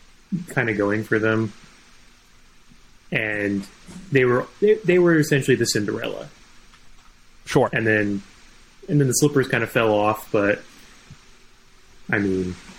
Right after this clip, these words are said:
Speaker 2: They got, they got the, they, listen, it was their last game. You're a hundred percent correct. They started, their, their win gaps started closing. You could see throughout
Speaker 1: Yeah.
Speaker 2: the season, and then they finally lost it.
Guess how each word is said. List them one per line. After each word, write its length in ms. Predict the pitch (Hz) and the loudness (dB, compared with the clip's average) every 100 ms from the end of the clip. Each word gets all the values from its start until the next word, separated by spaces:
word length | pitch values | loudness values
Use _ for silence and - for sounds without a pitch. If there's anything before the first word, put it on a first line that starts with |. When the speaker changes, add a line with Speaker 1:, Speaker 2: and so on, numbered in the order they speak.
| - | -10
Speaker 2:
They 60 | 180 | -4
got, 180 | 240 - - | -4 -6 -6
they 160 | 190 | -4
got 220 | 190 247 - | 0 -2 0
the, 140 | 185 | -4
they, 240 | 151 151 151 | -4 -8 -2
listen, 260 | 170 160 | -2 -2
it 80 | 131 | -8
was 100 | 127 | -8
their 100 | 147 | -8
last 320 | 147 175 - | -2 -2 -4
game. 300 | 160 135 135 - | -6 -6 -8 -8
You're 100 | 131 | -6
a 40 | 127 | -2
hundred 220 | 160 175 | -2 -2
percent 300 | 175 - 160 | -8 -8 -8
correct. 340 | - 131 117 - - - - - - - - | -4 -2 -2 -4 -16 -20 -20 -20 -20 -20 -4
They 120 | 131 | -4
started, 420 | - 156 151 151 | 0 0 0 0
their, 160 | 151 147 | -2 -2
their 380 | 147 151 147 135 | -4 -2 -2 -2
win 440 | 147 143 147 160 | -6 -4 -4 -4
gaps 360 | 156 151 170 - | -2 -2 -4 -6
started 440 | - 147 135 - | -2 -2 -2 -8
closing. 540 | - 127 120 135 151 | -6 -2 -2 -2 -4
You 100 | 139 | -6
could 140 | 113 120 | -6 -10
see 220 | - 120 | -10 -10
throughout 300 | 120 127 117 | -6 -2 0
Speaker 1:
Yeah. 100 | 123 | 0
Speaker 2:
the 40 | - | -2
season, 420 | 127 120 135 127 | -6 -6 -6 -6
and 100 | 123 | -6
then 80 | 113 | -6
they 100 | 110 | -4
finally 360 | 120 113 113 | -4 -4 -6
lost 400 | 107 107 113 - | -6 -2 -2 -2
it. 140 | 151 | -8